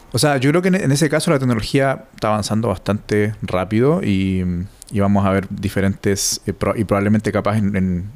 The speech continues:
en poco tiempo las cosas van a estar un poco más a la par. En este, hoy en día yo creo que Apple le lleva una ventaja a, a las otras compañías en, en ese sentido, pero yo creo que es, la, las otras compañías lo van a alcanzar en algún momento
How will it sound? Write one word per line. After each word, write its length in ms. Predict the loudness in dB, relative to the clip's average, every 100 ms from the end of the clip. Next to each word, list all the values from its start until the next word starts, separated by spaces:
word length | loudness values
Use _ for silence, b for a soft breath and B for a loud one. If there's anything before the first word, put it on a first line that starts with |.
| -6
en 120 | -4
poco 240 | 0 0
tiempo 320 | 0 0 0
las 160 | 0 0
cosas 260 | -4 -6 -4
van 80 |
a 40 | -4
estar 140 | -4
un 60 | -4
poco 180 | -4 -2
más 140 | -2
a 60 | -4
la 120 | -4
par. 220 | -4 -6 B B B B B
En 80 | -4
este, 200 | -4 -4 -14 -2
hoy 220 | 2 2
en 100 | 2
día 220 | 2 2
yo 120 | 2 2
creo 160 | 2
que 240 | 2 0 0
Apple 300 | -2 0 2
le 140 | 2
lleva 180 | 2 2
una 100 | 2
ventaja 600 | 2 0 -4 -2 -4 -4 B B B B -8
a, 580 | -2 0 2 0 -2 -2
a 40 |
las 120 | -2 -2
otras 200 | -2 -2
compañías 480 | -2 0 2 2
en, 60 | 2
en 160 | 0 0
ese 120 | 0
sentido, 420 | -2 -2 -2 0
pero 140 | 2
yo 100 | 2
creo 120 | 2 0
que 80 |
es, 160 | -2 -4
la, 320 | -6 -4 -6 -6
las 100 | -4
otras 120 | -4
compañías 340 | -4 -4 -2 -2
lo 80 | -2
van 140 | -2
a 20 |
alcanzar 400 | -2 -4 -4 -4
en 80 | -4
algún 160 | -4 -2
momento 500 | -4 -4 -4 -4